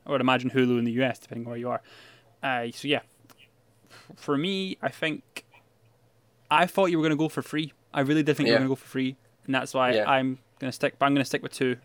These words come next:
Speaker 1: because that's where I think it was. I think
Speaker 2: Yeah.
Speaker 1: that as soon as I finished the movie, I was like, "Yeah, no, there's a two out, two out of five movie." I, um,
Speaker 2: I was, I was gonna go to three, but I think just, you know, again, w-, as we were talking about, I was sort of thinking in terms of, like,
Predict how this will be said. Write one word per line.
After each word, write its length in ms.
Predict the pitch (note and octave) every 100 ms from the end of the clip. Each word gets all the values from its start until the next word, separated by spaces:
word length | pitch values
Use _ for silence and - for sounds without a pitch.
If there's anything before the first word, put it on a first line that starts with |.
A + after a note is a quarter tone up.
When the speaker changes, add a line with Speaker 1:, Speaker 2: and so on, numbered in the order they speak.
| -
Speaker 1:
because 140 | -
that's 280 | C3 C3 -
where 140 | C3 B2+
I 120 | B2
think 220 | C3 B2
it 60 | A3+
was. 300 | A3 - - _ -
I 60 |
think 300 | - - C3
Speaker 2:
Yeah. 80 | C3
Speaker 1:
that 120 | B2+ - - _
as 420 | - - - _ -
soon 120 | D#3+
as 80 | C3+
I 40 |
finished 220 | C#3+ C3
the 60 | C#3
movie, 80 | B2
I 20 |
was 80 | A#2
like, 80 |
"Yeah, 120 | B2+ A2+
no, 120 | A2
there's 140 | C3 A#2+
a 80 |
two 220 | A2 C3+ B2
out, 140 | - -
two 160 | D#3+ D3
out 60 |
of 60 | -
five 240 | C3 A#2
movie." 300 | B2 A#2 G#2 _ _ C#3
I, 220 | B2+ A#2+
um, 120 | A#2 A#2
Speaker 2:
I 80 | D3
was, 600 | C#3 C#3+ D#3 C3 G#2 G#2
I 140 | A#2+
was 460 | A#2+ B2 B2 C3 B2
gonna 180 | A#2+ A2+
go 120 | G#2+
to 120 | -
three, 160 | - G#2
but 120 | G2
I 40 |
think 220 | G#2 C3 B2+
just, 280 | A#2+ - - _ _ _ _
you 160 | C3 A#2
know, 180 | G#2 - -
again, 600 | A#2+ C3 B2 A#2+ G#2+ - _ -
w-, 180 | A#2+ B2
as 180 | A#2+ A#2+
we 40 | A#2
were 80 |
talking 320 | A2 A2+ A2 G#2+
about, 180 | G2+ G2+
I 20 |
was 180 | A2 -
sort 240 | - B2+
of 60 | A#2+
thinking 240 | A2+ A#2 A2
in 100 | G#2
terms 280 | A2 G#2 G#2
of, 100 | G#2+
like, 320 | F2+ -